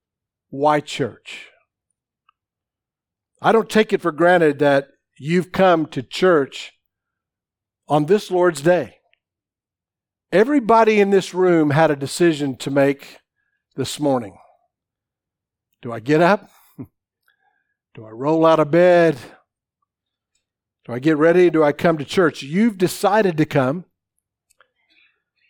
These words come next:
and I am grateful. I want you to know that I don't take that for granted. I'm very grateful that you're here. It reminds me of the guy that was laying in his bed Sunday morning, and his wife said,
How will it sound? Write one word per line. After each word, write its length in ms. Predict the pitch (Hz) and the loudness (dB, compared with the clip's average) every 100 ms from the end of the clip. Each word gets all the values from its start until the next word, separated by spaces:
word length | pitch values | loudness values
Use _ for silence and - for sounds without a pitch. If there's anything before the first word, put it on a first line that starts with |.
| _ _ _ | _ _ _
and 140 | - 120 | -12 -4
I 160 | 143 | -2
am 180 | 151 135 | 0 -2
grateful. 540 | 123 139 156 - 147 143 | -4 -4 -4 -4 -4 -2
I 100 | 127 | -4
want 320 | 135 147 - | -4 -6 -8
you 60 | |
to 80 | 139 | -6
know 240 | 139 147 143 | -2 -2 -2
that 120 | 123 | -4
I 200 | 123 147 | -4 -4
don't 360 | 139 151 160 | -4 -6 -8
take 300 | - 147 143 | -6 -6 -6
that 220 | - 135 127 | -6 -8 -8
for 100 | 123 | -10
granted. 380 | 131 131 123 | -6 -4 -6
I'm 180 | 123 123 | -6 -8
very 320 | 113 127 131 | -8 -8 -6
grateful 480 | 131 131 127 - 110 | -6 -4 -6 -8 -14
that 160 | 113 117 | -14 -12
you're 160 | 127 | -10
here. 400 | 123 147 160 - _ _ _ _ _ _ _ _ _ _ _ _ _ _ _ _ - | -6 -6 -8 -12 _ _ _ _ _ _ _ _ _ _ _ _ _ _ _ _ -8
It 40 | |
reminds 420 | 143 160 190 190 | -2 2 2 2
me 140 | 175 175 | 0 0
of 60 | |
the 60 | 156 | 2
guy 300 | 156 165 165 | 2 2 2
that 100 | 160 | 0
was 140 | 139 | -2
laying 220 | 160 165 | 0 0
in 80 | 156 | 0
his 120 | 139 | -2
bed 280 | 127 165 160 | 0 0 0
Sunday 240 | - 151 139 | -2 -2 0
morning, 320 | 143 151 143 | 0 0 0
and 80 | 135 | -2
his 100 | 123 | 0
wife 240 | 156 151 | 0 0
said, 380 | - 151 139 | 0 0 -2